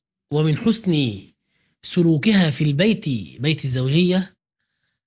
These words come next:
أن تكون المرأة مقتصدة قنوعة في المعيشة،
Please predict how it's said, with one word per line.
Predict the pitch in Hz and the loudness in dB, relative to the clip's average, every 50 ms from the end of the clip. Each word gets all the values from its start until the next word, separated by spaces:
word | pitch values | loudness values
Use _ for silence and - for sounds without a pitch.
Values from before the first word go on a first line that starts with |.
| _ _ - | _ _ -4
أن | 165 170 | -2 -2
تكون | - - 165 151 - 220 226 202 | -2 -2 -4 -4 0 0 0 0
المرأة | 180 160 151 160 190 196 196 - 170 185 - 180 | 0 0 0 0 -2 -2 -4 -6 -10 -8 -4 -2
مقتصدة | 156 139 135 127 127 - - - 180 - - - 143 143 160 170 165 - - _ _ _ _ _ _ _ _ _ _ _ _ _ _ _ - | -2 -2 -2 -6 -8 -12 -10 -8 -8 -8 -6 -6 -4 -4 -4 -4 -6 -8 -16 _ _ _ _ _ _ _ _ _ _ _ _ _ _ _ -10
قنوعة | 131 135 139 170 202 202 170 175 185 180 - _ _ _ _ _ _ _ | -6 -2 0 0 2 2 2 0 -2 -2 -4 _ _ _ _ _ _ _
في | - - 131 | -10 -6 -4
المعيشة، | 120 117 107 120 120 110 - - - | -4 -2 -4 -4 -6 -6 -8 -12 -16